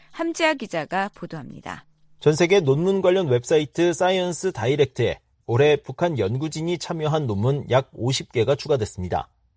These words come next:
Speaker 2: 비오에이가 이 웹사이트를 살펴본 결과 지난 일월 이후 북한 김일성대와 김책공업대를 비롯해 평양 소재 연구기관 소속 연구진이 제출한 논문이 심사를 마치고 국제학술지 등에 게재됐습니다.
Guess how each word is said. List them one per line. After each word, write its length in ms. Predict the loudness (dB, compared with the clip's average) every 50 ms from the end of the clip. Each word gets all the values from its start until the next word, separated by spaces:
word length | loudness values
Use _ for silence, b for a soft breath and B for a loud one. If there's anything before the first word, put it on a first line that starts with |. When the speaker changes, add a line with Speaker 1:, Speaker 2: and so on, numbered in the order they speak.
| _ _ _ _ _ _ _
Speaker 2:
비오에이가 400 | 2 4 4 6 6 6 6 4
이 140 | 4 4
웹사이트를 680 | 2 2 0 0 2 2 2 2 2 0 2 4 4 4
살펴본 460 | 4 0 -2 -2 -4 -4 -4 -2 0
결과 360 | 0 0 2 4 2 2 2 0
지난 320 | -4 -4 -2 -2 -2 -2
일월 280 | -4 -2 -2 -2 -2 -2
이후 340 | -6 -8 -8 -8 -10 -10 -10 _ _ _ _ _
북한 340 | _ -4 -2 0 0 0 -2
김일성대와 840 | -6 -4 -2 -2 -2 0 0 -2 -2 0 0 0 0 2 2 2 2 0
김책공업대를 1080 | -2 -6 -6 -6 -4 -4 -6 -6 -6 _ -6 -4 -4 -4 -6 _ 0 2 2 2 2 -2
비롯해 400 | -2 -2 -2 -4 -6 -8 -8 -8 _ _ _ _ _ _ _
평양 300 | -8 -4 -2 -2 -2 -2
소재 420 | -2 -4 -6 -2 2 2 2 2 2
연구기관 580 | 0 -2 -2 -2 -2 -4 -4 -2 0 0 0
소속 420 | 0 -4 -6 -4 -4 -4 -6 -4 -4
연구진이 600 | -2 -2 -2 0 -2 -2 -2 -2 -6 -6 -4 -2
제출한 480 | -4 -4 -4 0 0 0 0 0 -2
논문이 400 | -4 -4 -2 -2 -2 -2 -4 -6 -10 _ _ _
심사를 380 | -10 -8 -4 0 2 2 2 2
마치고 540 | 0 -2 -2 -2 -6 -2 0 0 0 0 -2
국제학술지 880 | -8 -12 -12 -6 -4 -4 -4 -4 -6 -12 -8 -6 -6 -6 -6 -8 -8
등에 220 | -6 -4 -4 -4 -2
게재됐습니다. 760 | -4 -4 -2 -2 -2 -2 -2 -4 -6 -6 -4 -4 -6 -6